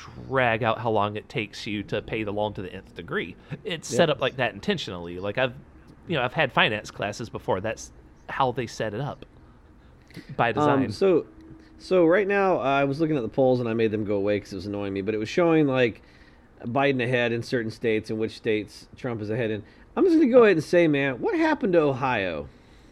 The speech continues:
Speaker 1: I don't know, but I love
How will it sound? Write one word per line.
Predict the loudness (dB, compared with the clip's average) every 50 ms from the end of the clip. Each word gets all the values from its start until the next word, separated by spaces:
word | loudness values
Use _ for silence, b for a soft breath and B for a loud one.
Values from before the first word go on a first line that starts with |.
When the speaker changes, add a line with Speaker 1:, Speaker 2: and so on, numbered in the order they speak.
| B B B B B B B -12
Speaker 1:
I | -12 -12 -12
don't | -14 -14 -14 -16 -20 -14
know, | -12 -10 -8 -8 -8 -8 -8 -8 -4
but | -4 -2 0
I | 2 2 2 0
love | -2 -2 -4 -6 -6 -2 2 2 4 4 4 4 2 0 -4 -10 -14 -16